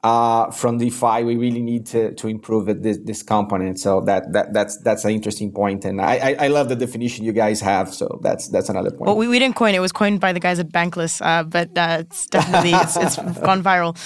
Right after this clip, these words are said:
Speaker 2: Um, all right. So let's, let's, uh, let's move away from, from DeFi. Um,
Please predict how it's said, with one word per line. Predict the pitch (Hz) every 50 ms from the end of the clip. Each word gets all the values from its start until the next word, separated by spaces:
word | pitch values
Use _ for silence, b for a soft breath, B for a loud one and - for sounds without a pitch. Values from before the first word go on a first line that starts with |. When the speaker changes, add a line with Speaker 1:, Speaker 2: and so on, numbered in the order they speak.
| B B B B -
Speaker 2:
Um, | 226 240 269 285
all | 302
right. | 311 277 262
So | - 320 320
let's, | 370 359 - -
let's, | 277 311 - - -
uh, | 311 277 269 254 233 -
let's | - 247 - -
move | 262 269 233
away | 233 226 214 214
from, | - - 196 180 175 165
from | 180 175 165
DeFi. | 175 180 170 175 160 160 165 B B B B B B -
Um, | 190 190 190 196 196 190 180